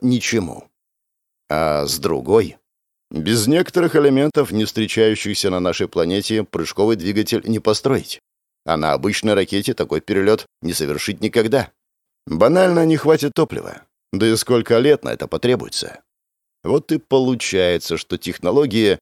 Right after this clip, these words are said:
давно скопированы и есть кому летать, а полет все равно невозможен. За размышлениями отведенное на подготовку время истекло,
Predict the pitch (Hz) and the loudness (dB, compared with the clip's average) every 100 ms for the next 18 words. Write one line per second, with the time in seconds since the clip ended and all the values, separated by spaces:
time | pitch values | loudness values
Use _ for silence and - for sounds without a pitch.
0 | _ 90 127 165 - 120 - 147 131 127 | _ 0 2 0 0 -2 0 0 2 0
1 | - 131 107 117 - 85 87 98 156 139 | -2 -6 -2 -2 -2 -4 -2 0 0 0
2 | - _ _ _ _ 92 - 156 180 - | -6 _ _ _ _ 0 2 0 0 0
3 | 147 156 170 92 92 90 60 - - _ | 2 2 2 0 -2 -4 -8 -14 -18 _
4 | _ _ _ _ _ _ _ _ _ _ | _ _ _ _ _ _ _ _ _ _
5 | _ - 82 120 185 151 160 - 113 143 | _ -10 0 2 2 2 2 0 0 2
6 | 139 127 123 98 - 92 82 107 107 92 | 2 2 2 0 -2 -4 0 2 2 0
7 | 90 82 82 87 90 - 82 69 90 85 | 0 0 0 0 -2 -2 -6 -2 0 0
8 | 85 87 80 71 - 107 101 | -4 -6 -8 -10 -2 0 0